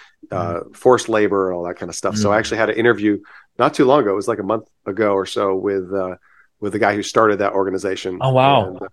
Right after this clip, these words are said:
Speaker 1: yeah, Tim Ba-, Tim Ballard is his name. And,
Speaker 2: Yeah, I've heard his
Speaker 1: uh,
Speaker 2: name, yes.
Speaker 1: yeah, he's the one who started the organization and ex-military guy. And,
Speaker 2: Yeah.
Speaker 1: uh, so it's amazing. It's, it, it's a great organization. It's the only one that we support financially as a
Speaker 2: Yeah, well,
Speaker 1: company. Yeah.
Speaker 2: thank you for doing that.
Speaker 1: Yeah.
Speaker 2: Um, but I wanna ask just any,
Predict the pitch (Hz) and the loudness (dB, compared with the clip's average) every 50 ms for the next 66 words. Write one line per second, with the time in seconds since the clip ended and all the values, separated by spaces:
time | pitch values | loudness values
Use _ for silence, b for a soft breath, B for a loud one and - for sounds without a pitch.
0 | _ _ _ _ _ 113 117 104 98 101 - 139 123 110 110 107 - - - 127 | _ _ _ _ _ -2 0 0 0 0 0 0 2 4 4 2 2 2 0 0
1 | 120 110 104 101 101 101 92 98 92 92 90 85 95 95 95 92 87 87 87 - | 2 2 2 2 2 0 -2 -4 -6 -8 -8 -6 -6 -6 -6 -6 -6 -8 -10 -4
2 | 110 131 147 160 135 107 131 156 139 135 120 127 135 131 104 98 107 120 113 95 | 0 2 2 2 2 2 2 2 2 2 2 2 0 0 0 0 0 0 -2 -2
3 | - - - - _ 127 117 107 113 127 127 131 131 120 131 123 117 107 - - | -4 -8 -14 -18 _ -6 -2 -2 0 0 0 2 4 6 6 6 6 4 2 2
4 | - 120 117 110 110 107 107 104 101 95 107 104 98 - 110 98 98 95 95 95 | 4 4 4 4 4 4 2 2 2 0 0 0 0 -2 -2 -2 -2 -2 -4 -4
5 | - - 101 104 - - 104 101 98 101 - 104 98 92 90 90 92 85 87 90 | -4 -4 -4 -4 -4 -6 -4 -4 -4 -4 -2 -2 -2 -2 -2 -2 -2 -2 -2 -4
6 | 92 90 82 82 - B B B B B 101 104 104 104 101 - 156 143 143 131 | -4 -6 -8 -10 -12 B B B B B -2 0 2 4 4 4 4 4 4 4
7 | 127 120 113 101 98 98 101 98 - - 107 104 101 - _ - - 98 - 101 | 4 4 4 2 0 -2 -4 -6 -6 -4 -4 -4 -4 -6 _ -12 -10 -8 -6 -6
8 | 95 87 104 107 107 104 101 98 98 95 95 92 95 92 92 - - 95 92 - | -4 -2 2 2 2 4 4 2 2 0 -2 -2 -4 -4 -6 -6 -8 -8 -8 -4
9 | - 104 104 101 101 98 92 95 90 90 - - 95 90 87 - _ - - 95 | -2 -2 0 0 0 0 -2 -2 -4 -4 -6 -6 -8 -8 -10 -14 _ -12 -12 -8
10 | - - 90 - - - 90 90 90 90 - 95 90 90 95 92 90 95 92 98 | -6 -6 -6 -6 -6 -8 -8 -8 -8 -10 -8 -6 -6 -4 -4 -6 -6 -6 -6 -6
11 | 101 - - - _ _ - 90 - - 120 123 120 - 127 113 - 113 104 98 | -6 -8 -10 -14 _ _ -14 -4 0 2 2 2 2 0 -2 0 2 2 2 2
12 | 107 107 104 101 101 101 98 98 98 95 - - _ B B B B B B B | 2 2 2 2 2 2 2 2 0 0 -2 -6 _ B B B B B B B
13 | 113 104 101 107 127 151 180 156 127 127 131 127 - 139 - 156 160 175 160 | 0 2 2 4 4 4 4 4 4 4 2 2 0 0 2 2 4 4 4